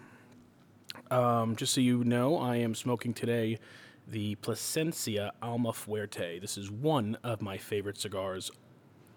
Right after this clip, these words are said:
of all time. Um, from the moment I smoked it, I mean, this is a cigar that really put Plasencia on the map. I mean,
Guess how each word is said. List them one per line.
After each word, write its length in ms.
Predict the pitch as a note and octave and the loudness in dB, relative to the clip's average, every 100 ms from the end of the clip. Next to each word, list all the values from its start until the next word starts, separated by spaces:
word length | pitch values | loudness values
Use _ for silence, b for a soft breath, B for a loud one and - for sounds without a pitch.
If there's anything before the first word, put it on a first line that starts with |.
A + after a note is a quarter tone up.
| - | 10
of 260 | G#3 A3 A#2+ | 12 12 12
all 160 | F#2 - | 0 -2
time. 480 | - D3+ D3+ D3+ - B B B B B - - - | 4 4 6 2 0 B B B B B -20 -14 0
Um, 380 | B2+ A#2+ A2 A2 | 4 6 6 4
from 120 | A2+ | 2
the 80 | A#2 | 6
moment 360 | A#2+ C#3 C3+ - | 8 10 10 6
I 120 | A#2 | 2
smoked 440 | - C#3 B2+ A#2+ | 4 6 6 6
it, 120 | B2+ - | 4 4
I 80 | |
mean, 160 | A#2+ A#2 | 4 4
this 160 | B2 - | 4 2
is 100 | A#2 | 2
a 60 | |
cigar 380 | - G#2 G#2 G2+ | 2 2 4 4
that 160 | G2 G2 | 4 2
really 540 | G#2+ A2 G#2+ G2+ G2+ | 4 4 4 4 2
put 440 | - G#2+ G#2 - - | 2 2 2 2 -2
Plasencia 840 | G2+ - G#2+ G#2 - G#2 G2+ G2+ - | 0 4 4 4 2 2 2 0 -2
on 540 | G2+ G2 F#2+ F#2+ A2+ | -2 0 0 -2 -4
the 100 | - | -4
map. 640 | F#2+ F#2 F#2 F2 F2 - - - | -2 -2 -4 -4 -6 -8 -10 -6
I 100 | G2+ | -4
mean, 400 | G2 - F#2+ | -2 -4 -6